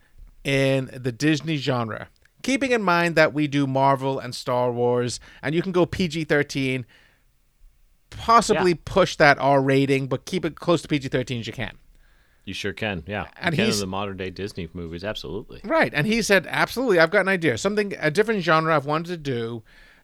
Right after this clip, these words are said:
Speaker 1: um, like, epic poem, uh, that I've never done anything like that
Speaker 2: Epic.
Speaker 1: before."
Speaker 2: Did you say epic poem?
Speaker 1: Those are the two words that escaped my mouth. Yes, Gary. Would you like me to keep going?
Speaker 2: Please keep going, yeah.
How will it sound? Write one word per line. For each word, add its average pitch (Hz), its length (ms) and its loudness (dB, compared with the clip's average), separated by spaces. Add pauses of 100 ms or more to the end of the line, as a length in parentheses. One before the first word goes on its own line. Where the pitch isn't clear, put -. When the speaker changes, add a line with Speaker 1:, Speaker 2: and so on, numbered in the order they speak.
(140)
Speaker 1:
um, 127 500 -2 (440)
like, 139 360 -2
epic 202 320 2
poem, 139 580 4 (540)
uh, 131 720 0 (280)
that 135 800 -2 (420)
I've 123 120 -4
never 156 160 2
done 151 140 4
anything 143 180 0
like 143 120 0
that 156 80 6
Speaker 2:
Epic. 143 80 0
Speaker 1:
before." 127 360 -2
Speaker 2:
Did 135 180 -6 (400)
you 127 60 -16
say 185 240 -2
epic 156 280 -6
poem? 175 440 -6 (480)
Speaker 1:
Those 202 280 4
are 233 40 -4
the 226 80 2
two 214 200 4
words 180 180 8
that 156 140 4
escaped - 220 -4
my 131 80 -2
mouth. 165 240 -2
Yes, 156 200 -2
Gary. 104 320 -8 (1200)
Would 135 140 -2
you 139 60 -2
like 139 140 4
me 143 60 -6
to 135 60 0
keep 147 140 -4
going? 156 360 -2 (360)
Speaker 2:
Please 98 260 -6
keep 110 240 -2
going, 135 460 -2
yeah. 123 220 -2